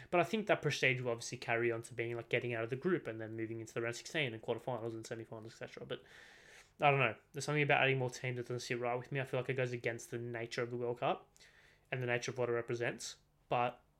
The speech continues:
football is a business at the end of the day, so you can't really,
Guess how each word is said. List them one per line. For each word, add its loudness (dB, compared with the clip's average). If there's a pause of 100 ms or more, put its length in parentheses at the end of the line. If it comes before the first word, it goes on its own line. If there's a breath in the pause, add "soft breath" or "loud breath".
(120)
football -4
is -2
a -8
business -6
at -10
the -8
end -6
of -6
the -4
day, -4
so -4
you -6
can't -4
really, -2